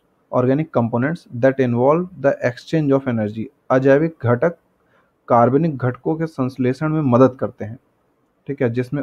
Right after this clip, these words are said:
ऊर्जा का आदान प्रदान शामिल होता है। तो जो आपके एबायोटिक कंपोनेंट हैं, तो ऑर्गेनिक कंपाउंड के संश्लेषण में या उनके सिंथेसिस प्रोसेस में,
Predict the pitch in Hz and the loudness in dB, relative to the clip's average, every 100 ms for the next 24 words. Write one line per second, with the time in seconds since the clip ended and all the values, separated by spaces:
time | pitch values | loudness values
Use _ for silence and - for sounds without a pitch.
0 | 131 123 131 147 147 123 117 123 120 113 | -2 0 0 0 2 2 2 0 0 -2
1 | 131 180 - 120 104 101 - 117 120 _ | -2 -4 -4 -2 -2 -6 -12 -16 -16 _
2 | _ _ _ _ _ 127 120 123 123 143 | _ _ _ _ _ -2 2 2 2 2
3 | 139 135 117 - _ _ 143 139 127 127 | 2 2 -8 -12 _ _ 2 4 4 2
4 | 160 - 120 120 113 110 - 165 247 _ | -2 -2 -2 -2 -4 -6 -8 -8 -10 _
5 | _ _ _ _ 120 120 - _ _ _ | _ _ _ _ -2 -2 -4 _ _ _
6 | _ _ - 123 123 131 151 - 139 135 | _ _ 2 4 4 2 0 -2 -2 2
7 | 135 143 151 - 160 139 135 135 127 127 | 2 2 -2 -4 -4 -2 -2 0 -2 -2
8 | 160 147 165 247 196 123 123 131 143 147 | -4 -4 -4 -8 -4 0 0 -2 -6 -4
9 | 139 123 139 139 160 - 123 123 143 156 | -2 -2 -2 -4 -6 -2 -2 -2 -4 -4
10 | 180 | -4